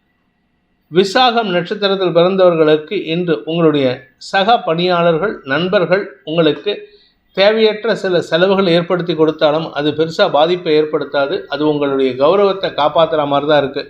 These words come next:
வியாபார விஷயத்துல உங்களுக்கு அலைச்சல் அதிகரிக்கக்கூடிய சூழ்நிலை இருக்கு. அதே சமயம் வீடு மனை சார்ந்த விஷயங்களில் முதலீடுகள் செய்வதற்கு வாய்ப்புகள் ஏற்படும்.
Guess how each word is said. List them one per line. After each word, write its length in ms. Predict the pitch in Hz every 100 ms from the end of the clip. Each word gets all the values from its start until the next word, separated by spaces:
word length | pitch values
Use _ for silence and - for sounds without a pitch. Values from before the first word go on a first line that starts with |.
| - _ - _ 131
வியாபார 500 | 151 180 208 226 208
விஷயத்துல 640 | 190 175 185 175 180 190 196
உங்களுக்கு 400 | 165 160 143 139
அலைச்சல் 480 | 127 180 190 202 151 139
அதிகரிக்கக்கூடிய 720 | 165 165 160 165 156 151 143
சூழ்நிலை 480 | 143 165 170 151
இருக்கு. 280 | 147 147 190 196 - - - -
அதே 220 | 139 180 214
சமயம் 440 | 196 160 170 151 127 _ _ _ _ _ _ -
வீடு 360 | 156 240 240 240
மனை 280 | 185 185 214
சார்ந்த 420 | - 170 175 180
விஷயங்களில் 600 | 156 151 185 170 160 190 -
முதலீடுகள் 680 | 143 165 214 226 220 180 170
செய்வதற்கு 460 | 165 170 165 147 -
வாய்ப்புகள் 500 | 147 147 160 170 151
ஏற்படும். 320 | 143 151 143